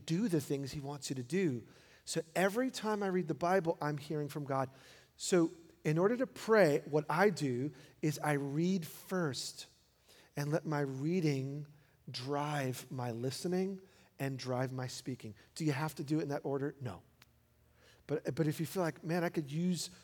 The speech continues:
maybe some new rhythm, like exercise, after a while I do the same thing, what happens? It's no longer effective." Maybe you could throw this in the mix. I'm gonna read a passage slowly. So when I'm reading the Bible, I'm not trying to speed through.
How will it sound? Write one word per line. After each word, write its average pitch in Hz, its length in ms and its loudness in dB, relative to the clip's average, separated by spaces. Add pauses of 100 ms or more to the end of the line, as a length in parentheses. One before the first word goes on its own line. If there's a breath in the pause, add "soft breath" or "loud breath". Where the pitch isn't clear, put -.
(160 loud breath)
maybe 220 240 4
some 190 340 2
new 180 160 4
rhythm, 175 580 4 (220 loud breath)
like 151 220 0
exercise, 196 880 4
after 151 220 2
a 151 60 6
while 147 280 8
I 160 40 4
do 147 140 0
the 143 60 -2
same 151 280 2
thing, 160 200 2
what 135 120 -2
happens? 131 560 -2 (100)
It's - 140 -10
no 143 80 2
longer 139 240 0
effective." 139 520 -2 (420 loud breath)
Maybe 170 200 0
you 202 120 0
could - 180 -2
throw 160 220 4
this 156 380 0
in 151 120 -2
the 147 80 0
mix. 135 340 -4 (460 loud breath)
I'm 202 120 2
gonna 240 120 8
read 262 180 6
a 269 40 2
passage 196 560 -2
slowly. 175 500 4
So 160 160 -2
when 156 80 2
I'm 156 100 0
reading 214 220 -2
the 214 80 4
Bible, 175 480 4 (540 loud breath)
I'm 151 100 2
not 185 160 2
trying 185 200 -2
to 165 40 2
speed 170 460 -4
through. 127 400 0